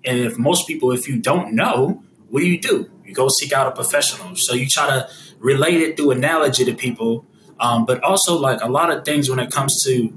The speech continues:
money is just, like, psychological factors that we face. It's all about how someone's mentality around money is and how do you change that.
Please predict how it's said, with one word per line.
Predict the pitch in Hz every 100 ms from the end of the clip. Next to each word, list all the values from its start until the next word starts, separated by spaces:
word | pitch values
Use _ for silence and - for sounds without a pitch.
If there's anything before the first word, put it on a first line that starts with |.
| -
money | 113 143 135
is | 123
just, | 127 -
like, | 123 117
psychological | - 123 120 113 135 139 - 117
factors | - 120 110 117
that | 113
we | 113
face. | 113 113 - - - -
It's | 123 -
all | 143 143
about | 135 127 120 113 - _ -
how | 135 135 135
someone's | - 143 135 131 113
mentality | 127 113 - 131 131 127 120
around | - 120 131 120 101
money | 117 147 147
is | 170 180 - - _ _ -
and | 117
how | 131 135
do | 131
you | 127
change | 120 131 147 151
that. | 160 160 160